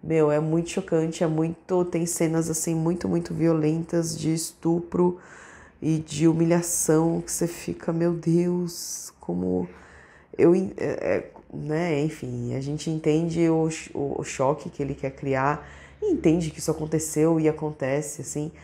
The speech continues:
mas aconteceu muito nos Estados Unidos, né, no fim da escravidão, mas é bem chocante, assim, porque envolve mulheres, crianças e tal.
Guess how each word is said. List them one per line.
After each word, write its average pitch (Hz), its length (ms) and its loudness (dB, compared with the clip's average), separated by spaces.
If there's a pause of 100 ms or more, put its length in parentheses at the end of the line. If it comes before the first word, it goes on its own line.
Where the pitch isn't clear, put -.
(220)
mas 147 160 -2
aconteceu 160 500 0
muito 175 540 0
nos 165 340 2
Estados 151 320 0
Unidos, 151 440 -2
né, 156 140 2
no 151 140 0
fim 147 380 -6
da 139 160 0
escravidão, 139 760 -2 (400)
mas 147 380 2
é 156 80 6
bem 147 240 0
chocante, 208 560 -4
assim, 143 380 -8
porque 139 320 -6
envolve 139 600 0
mulheres, 143 480 2
crianças 135 600 -4
e - 60 -8
tal. 135 300 -4